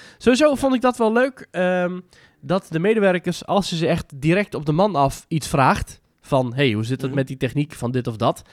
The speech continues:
Speaker 1: Dan gaan ze ook wel, dan breken ze ook wel character,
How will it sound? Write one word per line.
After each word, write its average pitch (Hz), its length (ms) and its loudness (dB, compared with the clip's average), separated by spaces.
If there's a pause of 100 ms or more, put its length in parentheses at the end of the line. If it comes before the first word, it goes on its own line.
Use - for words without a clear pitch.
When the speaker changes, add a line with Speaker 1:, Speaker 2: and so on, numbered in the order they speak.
(340)
Speaker 1:
Dan 151 400 4 (760)
gaan 170 280 2
ze 165 80 2
ook 185 180 2
wel, 202 340 4
dan 156 240 4
breken 196 400 4
ze 170 120 0
ook 180 200 0
wel 180 260 2
character, 123 600 2